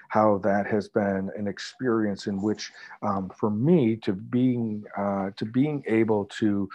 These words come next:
uh, develop resiliency. Uh, this probably starts back, uh, um, like many things, I've had, I had a major setback, uh, three years ago.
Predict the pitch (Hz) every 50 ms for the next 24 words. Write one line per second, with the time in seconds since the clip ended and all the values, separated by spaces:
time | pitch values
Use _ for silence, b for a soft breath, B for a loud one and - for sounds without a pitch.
0 | B B B B B B B - 101 104 101 98 95 92 90 92 92 101 - _
1 | - - - - 95 101 113 107 104 101 - 95 87 82 95 104 98 95 95 90
2 | - - - 82 80 _ b b b b b b b b b b _ _ - -
3 | _ _ _ _ - - - 95 - 80 73 - - _ _ _ _ _ _ _
4 | _ - 123 117 - - - - 180 202 202 139 - - - - - 131 117 127
5 | 139 135 - - - 107 104 110 107 107 113 120 117 - - 101 - - 107 107
6 | 104 101 98 - B B B B B B B B B - 101 101 101 98 92 90
7 | 107 _ _ _ _ _ _ 170 - 104 101 98 110 110 110 117 120 117 110 110
8 | - 113 101 104 113 - 113 95 - 113 110 104 104 104 101 98 - - 98 110
9 | 113 104 101 98 110 113 120 131 120 120 110 - - - 120 95 82 101 104 104
10 | 104 101 - - 101 98 98 95 92 - - 117 120 120 110 107 107 101 - 107
11 | 92 101 98 107 127